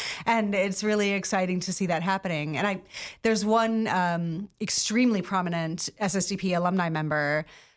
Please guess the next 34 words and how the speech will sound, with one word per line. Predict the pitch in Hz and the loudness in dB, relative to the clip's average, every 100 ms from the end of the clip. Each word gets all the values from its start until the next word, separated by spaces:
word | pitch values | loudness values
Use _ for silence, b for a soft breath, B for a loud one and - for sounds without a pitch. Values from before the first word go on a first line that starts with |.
| B | B
who | 214 196 180 | 0 2 2
I | 180 | 2
didn't | 240 254 185 185 | 2 0 0 0
know | 190 185 | 2 2
he | 185 | 0
was | 175 | 0
an | |
S | 175 160 | 0 0
S | 175 | -2
D | - | -2
P | 170 160 | -2 0
alum. | 156 143 143 214 | 0 0 0 -4
He | 208 202 185 165 | -2 -2 0 0
is | 170 170 170 170 | -2 -2 0 0
a | 160 | -2
thought | 160 196 190 | 0 0 0
leader, | 170 165 160 180 196 | -4 -4 -2 0 0
um, | 185 175 165 160 | 0 0 0 -2
in, | 180 170 170 165 - | 0 0 0 -2 -2
uh, | 175 165 | -2 -2
the | 165 | 0
media | 175 165 160 | 0 0 -2
space. | 156 - 156 233 - | -2 -2 -2 -2 -2
He's | 180 160 | -2 -2
got | 170 156 | 0 0
an | 151 156 | 0 -2
enormous | 160 160 185 220 190 | -2 0 2 2 0
following, | - 147 143 147 151 202 | 0 0 0 0 0 0
and | 175 | 0
he | 170 170 | -2 -2
talks | 175 170 175 | -2 -4 -2
very | 175 220 | 0 0
frequently | 214 220 214 196 170 156 151 | 0 -2 0 -2 0 -2 -2
about | 147 175 175 165 165 | -2 0 0 2 0